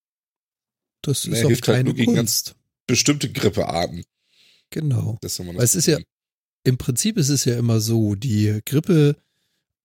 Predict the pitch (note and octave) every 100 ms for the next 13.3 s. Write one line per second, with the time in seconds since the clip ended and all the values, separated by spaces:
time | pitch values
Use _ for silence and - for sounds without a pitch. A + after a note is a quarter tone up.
0 | - A#2+ A2+ A#2 A#3 - C#3+ B2+ - -
1 | D#3 G3+ - G#3 E3+ G3 F#3 F3 F#3 F3+
2 | D#3+ C3+ D#3+ - - D3+ D#3 C#3+ D3+ F#3+
3 | - C3+ B2 B2 B2+ - A#2 C3+ - C3+
4 | D#3+ - E3+ C#3 B2+ C3 - A#2+ A#2 -
5 | A2 - - A2 D#3+ - - - A2+ -
6 | - A2 B2+ - A#2 - C#3 D3+ E3+ A3
7 | G3 C3+ A#2+ - A2 D3 G#3 F3 C3+ A#2+
8 | C3+ D3+ D3 B2+ B2 B2 - - - _
9 | _ - C3 A2+ C#3+ - - F#3 D#3+ C3+
10 | B2 A2+ C#3+ C#3+ G2+ G2+ A#2+ A#2 F#2+ G2
11 | G#3 - - - C3 C3+ - C#3 D#3 G#3+
12 | - D#3+ D3+ B2+ - C#3+ B2 C3+ D#3 A3
13 | - - -